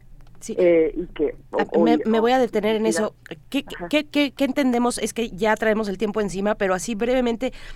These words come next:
Speaker 1: por fiabilidad, cuando vemos que en todo el mundo en realidad, pues las bases de datos resultan en algún punto vulnerables. ¿Quién?
Speaker 2: Ah,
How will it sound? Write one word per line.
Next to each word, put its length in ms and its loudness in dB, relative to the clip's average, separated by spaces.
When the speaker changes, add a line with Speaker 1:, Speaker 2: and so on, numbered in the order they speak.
Speaker 1:
por 180 2
fiabilidad, 840 2
cuando 480 0
vemos 380 2
que 340 -4
en 160 -4
todo 240 -2
el 80 0
mundo 240 -2
en 100 -2
realidad, 460 -2
pues 180 -2
las 200 0
bases 320 -2
de 80 0
datos 460 -2
resultan 680 -2
en 180 0
algún 340 -2
punto 440 0
vulnerables. 880 -4
¿Quién? 240 4
Speaker 2:
Ah, 200 8